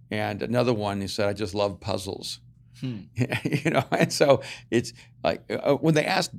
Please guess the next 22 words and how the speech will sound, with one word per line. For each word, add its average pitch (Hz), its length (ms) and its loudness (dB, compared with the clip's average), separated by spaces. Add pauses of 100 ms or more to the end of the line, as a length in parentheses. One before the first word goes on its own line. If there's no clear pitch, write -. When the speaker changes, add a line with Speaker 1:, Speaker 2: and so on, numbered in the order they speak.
(180)
Speaker 1:
Bill 170 180 10
Gates - 440 0 (300)
why 117 340 2
Speaker 2:
Yeah, 131 60 2
Speaker 1:
he 131 80 6
Speaker 2:
yeah, 120 60 0
Speaker 1:
took 120 180 0
on 123 220 2
Speaker 2:
yeah. 107 140 -4
Speaker 1:
the 117 60 0
malaria, 113 680 4 (220)
um, 92 480 -2
Speaker 2:
Yeah. 123 140 -16 (200)
Speaker 1:
crisis, 107 520 -2 (200)
he 117 160 -2
literally 113 560 2
said, 92 460 0 (680)
um, - 460 -2 (320)
"I 104 100 4
love 101 220 0
puzzles." - 480 -2 (220)
Speaker 2:
Yeah. 113 180 -10